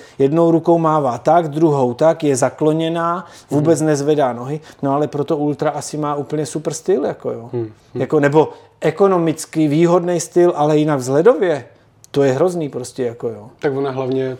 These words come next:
Speaker 2: podle mě, kdyby na tom cokoliv změnila, tak už jí to tak
Speaker 1: No,
Speaker 2: neběží, že jo?
Speaker 1: no.
Speaker 2: Protože by
Speaker 1: Ona
Speaker 2: to
Speaker 1: má
Speaker 2: bylo
Speaker 1: nějakou, ona má nějaký, nějakou jakoby po-, poškození jako od narození prostě
Speaker 2: Mhm.
Speaker 1: v té fyziologii a jako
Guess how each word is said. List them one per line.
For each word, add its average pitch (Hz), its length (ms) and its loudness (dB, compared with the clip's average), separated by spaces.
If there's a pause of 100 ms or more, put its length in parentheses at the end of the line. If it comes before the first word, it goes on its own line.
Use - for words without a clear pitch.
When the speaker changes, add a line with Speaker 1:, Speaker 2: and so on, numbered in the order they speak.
Speaker 2:
podle 135 180 -6
mě, 131 140 -2
kdyby 131 220 -4
na 131 80 -2
tom 135 200 -4
cokoliv 139 340 -4
změnila, 131 460 -2
tak 123 220 -10
už - 240 -16 (300)
jí 147 80 -4
to 143 120 -2
tak 143 120 0
Speaker 1:
No, 147 60 -2
Speaker 2:
neběží, 143 360 -2
že 120 80 -4
jo? 117 100 -6
Speaker 1:
no. 127 280 -14 (140)
Speaker 2:
Protože 139 220 -8
by 131 100 -4
Speaker 1:
Ona 135 120 0
Speaker 2:
to - 40 0
Speaker 1:
má 190 60 2
Speaker 2:
bylo 185 80 0
Speaker 1:
nějakou, 165 340 0
ona 165 180 -4
má 170 140 -4
nějaký, 160 400 -4 (140)
nějakou 160 560 -2
jakoby 160 440 -2
po-, 151 420 -4 (240)
poškození 156 680 -2
jako 160 500 2 (240)
od 147 140 -2
narození 143 680 0
prostě 135 480 -2
Speaker 2:
Mhm. 165 200 -10 (420)
Speaker 1:
v - 60 -20
té 143 140 -4
fyziologii 143 560 -2
a 151 200 -2 (340)
jako 165 280 -4